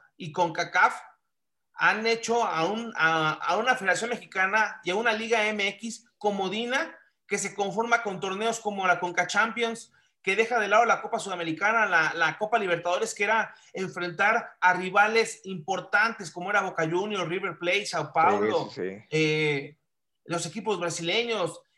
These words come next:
Speaker 1: eh, los colombianos, América de Cali,
Speaker 2: Corinthians.
Speaker 1: y, y que lamentablemente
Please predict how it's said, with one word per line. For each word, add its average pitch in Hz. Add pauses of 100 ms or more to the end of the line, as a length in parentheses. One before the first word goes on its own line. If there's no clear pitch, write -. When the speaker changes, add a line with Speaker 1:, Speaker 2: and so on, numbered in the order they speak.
Speaker 1:
eh, -
los 180
colombianos, 190
América 202
de 165
Cali, 208
Speaker 2:
Corinthians. 113
Speaker 1:
y, 190
y 165
que 175
lamentablemente 226